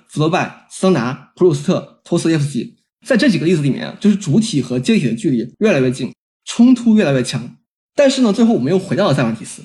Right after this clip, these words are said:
就发现啊，在《堂吉诃德》之中其实已经包含了陀氏的故事。所以我们能看到一种统一，那这个是模仿欲望的统一，也是文学的统一。所以说啊，基拉尔说，我们从塞万提斯出发，又回到塞万提斯，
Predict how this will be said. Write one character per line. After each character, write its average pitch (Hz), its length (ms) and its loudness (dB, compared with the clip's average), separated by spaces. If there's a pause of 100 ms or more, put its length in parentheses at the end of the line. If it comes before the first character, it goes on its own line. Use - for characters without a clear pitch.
(100)
就 226 120 2
发 262 120 2
现 254 180 -2
啊， 104 100 -12 (120)
在 - 100 -10
《堂 190 280 2
吉 233 120 2
诃 247 180 2
德》 165 120 2
之 143 120 -6
中 143 320 -4 (120)
其 - 140 -4
实 233 140 0
已 151 40 -2
经 139 160 0
包 220 200 2
含 180 160 -2
了 120 100 -4
陀 117 240 -4
氏 139 100 -4
的 143 80 -2
故 123 160 -6
事。 - 160 -18 (640)
所 233 120 0
以 165 100 0 (200)
我 143 80 -2
们 139 80 4
能 233 80 4
看 269 100 2
到 254 60 2
一 - 20 4
种 180 120 2
统 147 180 -2
一， 101 220 -8 (160)
那 214 100 0
这 233 160 0
个 202 80 2
是 165 180 -2
模 131 140 0
仿 151 180 0
欲 208 60 -2
望 147 180 0
的 123 80 -6
统 101 80 -14
一， 95 180 -14 (100)
也 120 120 0
是 117 120 -2
文 143 120 0
学 143 100 -4
的 113 60 -6
统 113 180 -16
一。 - 140 -20 (400)
所 240 100 -4
以 220 40 0
说 196 120 2
啊， - 280 -8
基 - 120 -6
拉 196 100 0
尔 139 100 -6
说， 123 280 -6 (260)
我 156 80 0
们 185 160 4
从 180 240 -2
塞 240 160 0
万 175 120 0
提 143 140 -2
斯 214 160 0
出 202 160 -2
发， 147 380 -6 (160)
又 226 120 2
回 123 140 -2
到 196 120 2
塞 151 100 -2
万 110 120 -4
提 95 120 -10
斯， - 320 -16